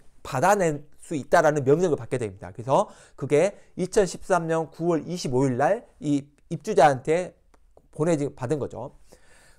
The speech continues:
그리고 나서 피고는 그 이천십삼 년 시월 십팔일 날 납입금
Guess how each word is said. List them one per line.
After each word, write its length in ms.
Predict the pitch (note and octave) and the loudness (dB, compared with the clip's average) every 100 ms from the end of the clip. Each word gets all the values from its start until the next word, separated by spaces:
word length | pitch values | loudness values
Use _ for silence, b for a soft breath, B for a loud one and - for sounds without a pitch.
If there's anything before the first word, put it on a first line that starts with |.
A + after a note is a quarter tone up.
| b | b
그리고 280 | A3 B3+ B3 | -2 0 2
나서 540 | F#3+ C#3 D#3+ G#3+ _ _ _ _ _ _ _ _ - b b b b _ _ - | 4 4 2 0 _ _ _ _ _ _ _ _ -20 b b b b _ _ -10
피고는 600 | B3 A#3 G3+ F#3+ C#3+ F2+ - _ _ _ | -2 4 4 4 0 -4 -18 _ _ _
그 440 | D#3+ D3 C#3+ C#3 - _ | -2 2 2 -2 -8 _
이천십삼 800 | - G#3 - A#3 G3 - - G#3+ | -10 -8 2 2 2 -2 2 2
년 160 | F3+ E3 | 2 -4
시월 480 | D3+ - C4+ C#4+ A#3+ | -4 -6 0 2 2
십팔일 520 | - - B3 A#3 F#3 | 0 -8 -6 -4 -2
날 320 | D#3 G3+ B3+ b b b | 0 0 -2 b b b
납입금 520 | B2 D#3+ G#3+ G3+ F3 | -2 0 -2 -4 -8